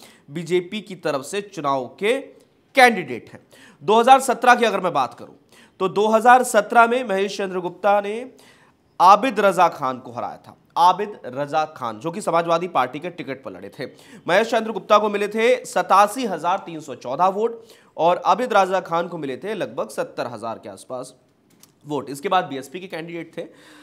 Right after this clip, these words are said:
तो आपको बीते कुछ चुनावों की बात बताता हूं। बीते कुछ चुनावों में दिखाऊं तो दो हज़ार सत्रह में बीजेपी जीती, समाजवादी पार्टी दूसरे नंबर पर रही। दो हज़ार बारह में सपा जीती, बीजेपी दूसरे नंबर पर रही। दो हज़ार सात में बीजेपी जीती,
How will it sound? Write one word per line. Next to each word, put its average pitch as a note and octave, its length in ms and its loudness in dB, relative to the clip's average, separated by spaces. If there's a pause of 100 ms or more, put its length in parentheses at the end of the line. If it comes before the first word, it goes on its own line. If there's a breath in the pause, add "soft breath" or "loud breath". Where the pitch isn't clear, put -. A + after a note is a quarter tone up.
(140 loud breath)
तो G#3 40 0
आपको C4+ 560 6
बीते A3+ 280 -2
कुछ A#3 200 -4
चुनावों D#3+ 300 -2
की F#3 200 -18
बात B2+ 300 -6
बताता - 280 -20
हूं। B2 200 -20
बीते F3+ 200 -6
कुछ G3+ 160 -8
चुनावों E3+ 280 2
में F3+ 80 -6
दिखाऊं D#3+ 300 -6
तो F#3 100 -8
दो B2+ 140 -8
हज़ार C#3+ 240 -4
सत्रह D3 400 -6
में D#3+ 200 -10
बीजेपी C3+ 720 -16
जीती, A#2 600 -12 (220 soft breath)
समाजवादी D#3 480 0
पार्टी B2 300 -6
दूसरे C#3 320 -12
नंबर F2+ 220 -16
पर - 140 -20
रही। A2 200 -20 (400 soft breath)
दो F3 140 4
हज़ार A3+ 220 6
बारह G#3 280 8
में A#3 180 4
सपा G#3+ 340 4
जीती, G#3 580 -8
बीजेपी B2 400 -12
दूसरे C#3+ 300 -8
नंबर G2 200 -12
पर - 160 -20
रही। A#2+ 320 -16 (400 loud breath)
दो F#3 120 0
हज़ार G3+ 400 4
सात B3 600 4
में D#3 320 -8
बीजेपी F3 420 -6
जीती, G3+ 540 -14